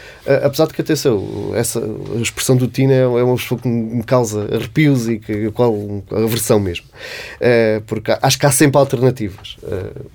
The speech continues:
depende é da, da vontade política e, e dos interesses económicos. Ah, agora, o que nós precisamos é exatamente isso. É de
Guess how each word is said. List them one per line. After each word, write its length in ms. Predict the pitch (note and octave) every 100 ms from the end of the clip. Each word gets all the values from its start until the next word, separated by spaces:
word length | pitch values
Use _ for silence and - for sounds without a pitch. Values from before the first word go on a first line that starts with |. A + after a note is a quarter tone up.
| -
depende 260 | - B2+
é 60 | B2+
da, 180 | A#2+ A#2 A2+
da 160 | A2 A#2
vontade 380 | A2+ A2+ A#2 G#2
política 460 | A2+ B2+ C3 A#2+ A2
e, 280 | G2+ G#2
e 40 | G2+
dos 220 | G2+ G2+
interesses 320 | G#2 G#2+ G2+
económicos. 460 | G#2+ G2 E2+ - - - - - -
Ah, 160 | - C#4+ -
agora, 260 | G3+ D3 -
o 100 | C#3
que 100 | G#3
nós 120 | G#3+
precisamos 320 | - D3+ F3
é 60 | F#3
exatamente 420 | F#3 F#3+ G3+ A3+
isso. 220 | F#3+ -
É 100 | C3
de 380 | A#2+ B2+ E3+ A#2